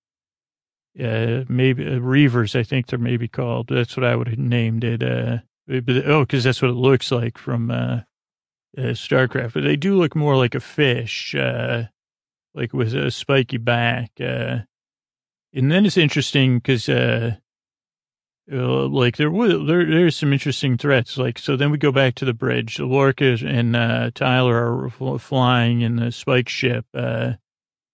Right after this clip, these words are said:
and there's other, uh, Klingon ships in pursuit. And then we're on the bridge, which is a red alert, uh, with Saru. And they're like, "We got all these Klingon Reavers coming at us," which I don't, like, uh,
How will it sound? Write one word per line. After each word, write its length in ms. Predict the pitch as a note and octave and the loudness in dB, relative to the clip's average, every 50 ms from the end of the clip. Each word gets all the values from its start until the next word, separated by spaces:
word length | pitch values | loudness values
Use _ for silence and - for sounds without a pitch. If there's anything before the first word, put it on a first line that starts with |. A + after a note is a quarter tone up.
| _ _ _ _ _ - | _ _ _ _ _ -6
and 300 | C3+ B2 B2 A#2+ A#2+ A#2+ | -2 0 2 2 2 2
there's 160 | B2 A#2 G#2+ | 0 0 0
other, 420 | C3+ C3 B2+ B2 B2 B2 A#2+ B2 C3+ | 0 0 2 2 2 2 2 0 0
uh, 200 | C3+ A#2+ A#2+ A2 | 0 0 0 0
Klingon 440 | - - D3 C3 B2+ B2+ A#2+ A#2 | -2 -2 0 2 2 4 2 2
ships 320 | - - - C3 A#2+ - - | 0 0 0 0 0 0 -2
in 140 | D3 C3 B2 | -2 -2 -2
pursuit. 840 | - C3 B2+ - - - - - D#3 C#3 B2 A2 A2 B2 - - - | -2 -2 -4 -4 -4 -6 -2 0 2 2 2 2 0 -4 -8 -8 -4
And 200 | C#3 B2+ A#2+ A#2+ | -2 0 0 2
then 160 | C3 C3+ C3+ | 2 2 2
we're 120 | C#3 C3+ | 2 4
on 100 | B2+ B2 | 4 2
the 60 | B2 A#2 | 2 0
bridge, 500 | A2+ B2 C3 B2 B2 A#2+ A#2 A2+ - C#3 | 0 0 2 2 4 2 0 0 -2 -4
which 180 | B2+ A2+ - | -4 -2 -2
is 140 | C3+ A#2+ A2 | -4 -4 -4
a 60 | B2 | -2
red 240 | A#2 B2 B2 A#2+ A2+ | -2 0 0 2 2
alert, 520 | A#2+ A2+ A#2 A#2+ A#2+ A#2 A2 A2+ - - - | 0 0 0 2 2 2 2 0 -2 -2 -2
uh, 120 | B2 A#2+ A#2+ | 0 0 0
with 120 | A#2 A#2 | -2 -4
Saru. 800 | - - C3+ C3 B2+ B2+ B2 A#2 A2+ A2 A2+ A#2 A#2 B2 B2 A2 - _ _ _ _ _ _ _ _ _ - | -4 -2 2 2 4 4 4 2 2 -2 -4 -6 -6 -8 -8 -10 -12 _ _ _ _ _ _ _ _ _ -10
And 320 | C#3+ B2+ B2 A#2+ A#2 A#2+ B2 | -4 -2 0 0 2 2 2
they're 100 | A#2+ A#2+ | 2 0
like, 200 | B2 A#2+ - - | 0 -2 -4 -4
"We 80 | C#3+ | -2
got 120 | C3 C#3 C3 | 0 2 2
all 80 | C3 | 2
these 180 | B2+ B2 A#2 - | 2 2 0 0
Klingon 420 | - - C#3 C3+ C3 C3 B2 A#2 | 0 0 2 4 4 4 2 2
Reavers 500 | A#2+ B2+ C3+ D3+ D#3 D3 C3+ B2 A2+ - | 2 2 2 4 4 4 4 2 0 0
coming 240 | - B2 A#2+ A#2 A#2 | -2 0 0 0 0
at 240 | A#2+ A#2+ A#2+ A#2 B2 | -2 -2 -2 -2 -2
us," 320 | A#2+ A#2 - - - - | -2 -2 -4 -8 -8 -8
which 180 | C3 B2+ - - | -6 -4 -2 -2
I 60 | D3 | 0
don't, 400 | C#3+ D#3+ E3+ E3 D#3+ D3+ D#3 C3+ | 0 0 0 0 -2 -2 -2 0
like, 280 | C3+ C3+ B2+ A#2+ - C#3 | 2 2 2 2 2 0
uh, 380 | B2+ B2 A#2 B2 A#2+ A#2+ B2 | 0 0 0 0 0 -2 -2